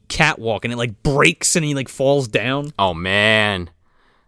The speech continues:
Speaker 2: This was really cool. This, this, this gave me a little bit of the, uh, if I had to make any point of comparison to Jaws, this scene a little bit.
Speaker 1: Yeah, the Quint,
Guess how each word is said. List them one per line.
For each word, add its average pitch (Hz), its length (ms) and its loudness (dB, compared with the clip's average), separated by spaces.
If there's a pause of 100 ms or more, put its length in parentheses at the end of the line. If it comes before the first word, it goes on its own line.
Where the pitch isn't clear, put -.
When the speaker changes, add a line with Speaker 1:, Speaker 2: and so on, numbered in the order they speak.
Speaker 2:
This 262 200 4
was 170 180 2
really 147 360 4
cool. 147 480 2
This, 156 220 2
this, 214 220 6
this - 220 0
gave 247 200 2
me 202 80 4
a 139 60 4
little 139 200 2
bit 139 240 4
of 127 160 0
the, 131 260 4
uh, 131 220 6
if 131 140 -6
I 135 80 0
had 139 180 0
to 127 140 0
make 117 240 -4
any 110 160 -4 (140)
point 123 200 -2
of 107 60 -6
comparison 113 480 -4
to 110 80 -2
Jaws, 95 400 -2
this 92 200 -8
scene 101 280 -6
a 85 80 -8
little 92 260 -6
bit. 95 320 -4 (120)
Speaker 1:
Yeah, 120 340 2
the 95 100 -6
Quint, 135 360 0